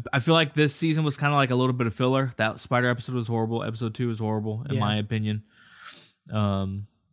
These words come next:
Speaker 1: the episode where, like, they find out about the, the Empire plant or whatever, I thought that was kinda dumb.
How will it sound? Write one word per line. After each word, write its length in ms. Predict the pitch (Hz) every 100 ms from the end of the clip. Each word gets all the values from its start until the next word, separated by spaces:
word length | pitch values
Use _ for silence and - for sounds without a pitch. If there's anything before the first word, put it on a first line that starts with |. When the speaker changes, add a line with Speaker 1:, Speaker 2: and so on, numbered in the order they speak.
| _ -
Speaker 1:
the 100 | 92
episode 340 | 110 - 110
where, 140 | 104 104
like, 220 | 98 98
they 100 | 104
find 260 | 98 107
out 120 | 107 104
about 300 | 101 98 -
the, 420 | 101 98 98 98 - _ _ _ _ _ _ _ _ _ _ _ _ -
the 120 | -
Empire 600 | 110 107 107 104 104 107 - _ _ _ _ _ _ _ _ _ _ _ _ _ _ _ _ -
plant 400 | - 107 104 107 110
or 60 |
whatever, 260 | 107 107 104
I 40 |
thought 180 | 101 101
that 80 | 98
was 140 | 101
kinda 220 | - 104 104
dumb. 360 | 98 101 107